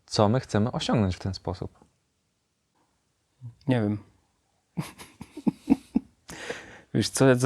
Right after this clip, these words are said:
Speaker 2: teraz mam tysiąc myśli na godzinę, na, na sekundę. D-, jakoś, y, no co osiągnąć? Nie wiem, my nic nie osiągamy w sumie tak naprawdę. Jakby zbadać,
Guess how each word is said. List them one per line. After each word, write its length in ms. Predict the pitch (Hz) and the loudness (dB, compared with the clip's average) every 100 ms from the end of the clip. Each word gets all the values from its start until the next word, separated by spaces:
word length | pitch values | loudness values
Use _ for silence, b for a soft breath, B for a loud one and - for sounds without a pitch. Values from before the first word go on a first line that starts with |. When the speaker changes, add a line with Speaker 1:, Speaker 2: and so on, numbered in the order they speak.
| 127 | 4
Speaker 2:
teraz 200 | 131 123 | 4 4
mam 140 | 127 | 4
tysiąc 420 | 120 151 139 135 139 | 6 6 6 4 6
myśli 280 | 135 - | 4 6
na 120 | 110 110 | 4 4
godzinę, 480 | 110 113 101 110 - | 4 4 4 4 4
na, 180 | 110 107 | 2 4
na 100 | 110 | 2
sekundę. 500 | - 123 107 98 123 b b b b b | 2 4 6 6 2 b b b b b
D-, 160 | 107 117 117 | -2 0 0
jakoś, 440 | 117 123 - - | 2 2 2 2
y, 260 | 120 117 113 B B B B _ _ _ _ _ _ - - b b - | 4 4 2 B B B B _ _ _ _ _ _ -20 -20 b b -4
no 60 | |
co 160 | 123 180 | 0 0
osiągnąć? 580 | 147 127 104 101 95 - | 2 4 4 4 0 -4
Nie 140 | 269 | -2
wiem, 200 | 170 113 | 2 6
my 80 | 117 | 6
nic 200 | 175 - | 4 4
nie 80 | 113 | 2
osiągamy 460 | - 104 101 95 | 2 2 4 2
w 60 | 90 | 0
sumie 300 | - 98 92 | -2 0 0
tak 180 | 92 - | -2 -2
naprawdę. 520 | 98 98 95 104 101 | 0 0 2 0 0
Jakby 200 | 107 110 | 0 0
zbadać, 500 | 110 120 117 110 - | 2 6 6 4 0